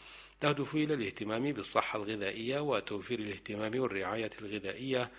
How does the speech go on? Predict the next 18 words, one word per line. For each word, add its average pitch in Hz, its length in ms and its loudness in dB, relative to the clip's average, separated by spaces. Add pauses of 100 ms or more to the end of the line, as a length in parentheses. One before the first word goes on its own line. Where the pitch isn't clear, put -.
(260)
خاصة 104 500 -2
للأطفال 120 720 0
والنساء 101 460 -2
الحوامل، 101 680 -2 (360)
بالاعتماد 107 640 -2
على 135 180 2
الخيرات 101 500 0
التي 104 440 0
تجود 131 420 0
بها 113 340 2
الأراضي 101 440 -2
التشادية. 101 580 0 (260)
وزيرة 104 420 0
الصحة 104 460 -2
العامة 120 560 0
غربتنا 101 460 -2
كارميل 98 500 -4
سوكات، 117 520 -2